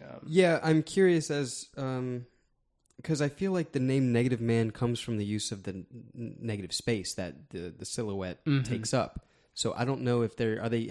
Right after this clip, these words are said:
Speaker 2: they haven't called him Negative Man yet. They haven't called him the Negative Man. They haven't
Speaker 1: I feel like
Speaker 2: I think they've only maybe have said a Robot Man. And that's it.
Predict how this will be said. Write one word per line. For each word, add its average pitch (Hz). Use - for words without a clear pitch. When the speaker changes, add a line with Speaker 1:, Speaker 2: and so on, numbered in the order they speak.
Speaker 2:
they 127
haven't 147
called 131
him 104
Negative 107
Man 85
yet. 85
They -
haven't 120
called 117
him 101
the 92
Negative 92
Man. -
They -
haven't 113
Speaker 1:
I 107
feel 156
like 143
Speaker 2:
I 123
think 151
they've 135
only 120
maybe 113
have 101
said 98
a 113
Robot 95
Man. 85
And 113
that's 95
it. 90